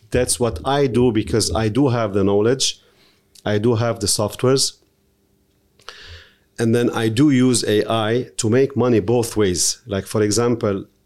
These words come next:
in your same scenario, I'm doing the same thing. I have almost, um, a million dollars I put it on, on Bitcoin, but I trade it both ways. Zero leverage, long term.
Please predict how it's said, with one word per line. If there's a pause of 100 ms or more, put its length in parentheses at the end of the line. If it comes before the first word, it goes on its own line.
(840)
in
your
same
scenario,
I'm
doing
the
same
thing. (600)
I
have
almost, (1000)
um, (1080)
a
million
dollars
I
put
it
on,
on
Bitcoin, (640)
but
I
trade
it
both
ways. (100)
Zero
leverage, (220)
long
term.